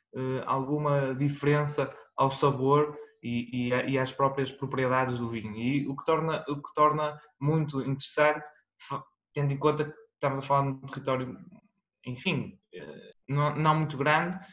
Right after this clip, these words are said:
eh, mas que, mas que no fundo permite que, que, que os vinhos verdes tenham essa complexidade.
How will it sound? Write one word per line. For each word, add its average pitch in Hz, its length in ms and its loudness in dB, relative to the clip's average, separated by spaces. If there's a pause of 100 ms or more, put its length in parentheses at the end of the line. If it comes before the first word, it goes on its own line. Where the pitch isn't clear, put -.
(360)
eh, 143 320 4
mas 160 360 0
que, - 140 -8
mas 160 480 -6
que 160 80 -8
no 160 100 -2
fundo 156 380 -6
permite 165 480 -2 (140)
que, 127 80 -10
que, - 260 -14
que - 220 -12
os 131 80 -4
vinhos 139 260 0
verdes 147 320 2 (460)
tenham 156 320 6
essa 131 180 -4
complexidade. 131 760 -2